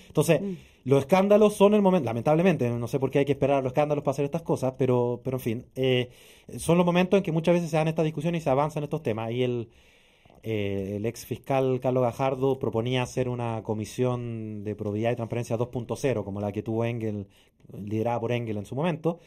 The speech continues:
Speaker 1: Eh, me parece súper buena idea y hay varios temas ahí que se podría abordar. Pero, por ejemplo, lo que tú decías de, eh, una de las cosas que proponía, porque, a-, si entiendo bien, arriba de cierto monto,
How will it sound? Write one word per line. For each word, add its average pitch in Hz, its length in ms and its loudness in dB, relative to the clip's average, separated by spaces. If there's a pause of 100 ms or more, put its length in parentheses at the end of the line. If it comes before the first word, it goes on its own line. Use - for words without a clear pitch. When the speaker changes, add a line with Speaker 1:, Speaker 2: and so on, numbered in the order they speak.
(420)
Speaker 1:
Eh, 107 240 -4
me 104 100 -2
parece 110 340 -2 (160)
súper 127 300 0
buena 123 200 0
idea 143 300 6
y 120 120 0
hay 110 100 0
varios 139 400 0
temas 160 240 2
ahí 139 100 2
que 127 80 -2
se - 80 -10
podría 127 200 2
abordar. 127 280 2
Pero, 120 140 0
por 131 80 0
ejemplo, 175 460 2 (180)
lo 123 140 0
que 127 80 0
tú 143 60 4
decías 147 460 2
de, 110 280 -4 (640)
eh, 107 320 -4
una 139 160 0
de - 20 2
las 135 60 -2
cosas 135 140 -4
que 143 60 -2
proponía, 135 400 -2
porque, 123 360 -2 (180)
a-, 120 240 -2
si - 140 -6
entiendo 160 340 2
bien, 170 300 0
arriba 190 420 4
de 175 80 0
cierto 165 320 0
monto, 185 480 2